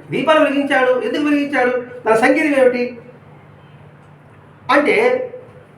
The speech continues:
ముందు చెప్పుకున్నాం, మసీదు ద్వారకామాయి అని. ద్వారకామాయి ఇల్లు అని.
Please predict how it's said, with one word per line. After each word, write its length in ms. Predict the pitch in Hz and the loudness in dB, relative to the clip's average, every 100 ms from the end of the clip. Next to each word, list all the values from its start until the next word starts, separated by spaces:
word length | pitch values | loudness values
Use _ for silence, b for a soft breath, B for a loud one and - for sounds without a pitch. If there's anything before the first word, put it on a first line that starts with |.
| - - - - - - - - - | -20 -20 -20 -20 -20 -20 -20 -12 -4
ముందు 180 | 233 | 2
చెప్పుకున్నాం, 420 | 226 - 170 - - | 2 2 0 -4 -4
మసీదు 460 | 185 190 196 202 147 | -4 0 0 0 0
ద్వారకామాయి 680 | 156 160 156 143 135 135 | 0 0 0 -4 -4 -4
అని. 160 | 127 107 - - - - - - - - - - - - - - | -6 -10 -16 -20 -20 -20 -20 -20 -20 -20 -20 -20 -20 -20 -20 -14
ద్వారకామాయి 760 | 139 180 196 190 175 160 - 143 | -4 0 0 0 -4 -6 -8 -8
ఇల్లు 240 | 143 143 | -6 -6
అని. 240 | 131 127 | -8 -12